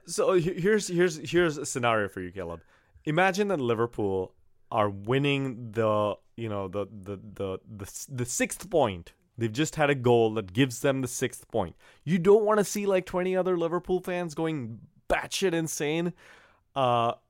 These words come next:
or, or the, at the ninety minute mark when that game ends, the, the players celebrating,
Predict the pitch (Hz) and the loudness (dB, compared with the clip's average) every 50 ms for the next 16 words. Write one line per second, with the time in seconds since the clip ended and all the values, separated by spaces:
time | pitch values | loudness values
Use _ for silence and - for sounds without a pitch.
0 | _ _ _ _ _ _ _ - 151 147 147 156 - 151 143 139 143 - 143 131 | _ _ _ _ _ _ _ 0 2 4 4 4 2 0 0 0 0 -2 -2 -2
1 | 127 127 123 127 123 131 143 151 151 147 143 143 - 131 139 139 143 143 139 147 | -2 0 0 2 2 2 0 0 0 0 0 0 0 2 2 2 2 2 2 0
2 | 135 123 113 104 95 117 123 135 139 - 123 123 127 139 127 123 131 120 107 104 | 0 0 0 0 0 -2 -2 -2 -2 -2 -2 -2 -2 -2 -4 -2 -2 -2 -2 -2
3 | 120 - - 196 190 180 175 147 - 165 160 160 147 131 156 147 147 143 143 143 | -4 0 2 4 4 4 2 2 -2 -4 -4 -4 -2 0 0 0 0 -2 -4 -6
4 | 127 107 95 | -8 -10 -12